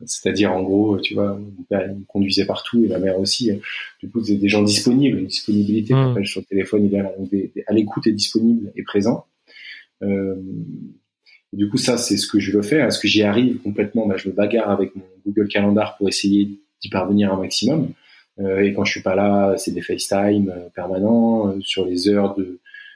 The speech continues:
Speaker 1: sur les heures de, de, de, de, de lever, les heures de coucher. Euh, tu vois, j'essaie de, de, d'être au rythme de la maison, même en dehors de la maison. Ça, c'est important, tu vois. On n'est pas hors sol, quoi. Même quand je suis pas là, je suis là. Ça, c'est, c'est important. Alors, parfois, j'y arrive pas, hein.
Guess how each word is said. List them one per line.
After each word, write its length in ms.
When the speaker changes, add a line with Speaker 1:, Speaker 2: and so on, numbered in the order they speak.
Speaker 1:
sur 180
les 220
heures 160
de, 140
de, 240
de, 240
de, 180
de 300
lever, 840
les 200
heures 80
de 80
coucher. 800
Euh, 100
tu 80
vois, 100
j'essaie 260
de, 120
de, 80
d'être 200
au 60
rythme 340
de 60
la 60
maison, 400
même 200
en 80
dehors 220
de 60
la 100
maison. 240
Ça, 100
c'est 120
important, 360
tu 120
vois. 160
On 60
n'est 80
pas 140
hors 200
sol, 320
quoi. 220
Même 160
quand 80
je 80
suis 80
pas 120
là, 100
je 100
suis 100
là. 240
Ça, 120
c'est, 220
c'est 140
important. 540
Alors, 160
parfois, 240
j'y 80
arrive 220
pas, 100
hein. 300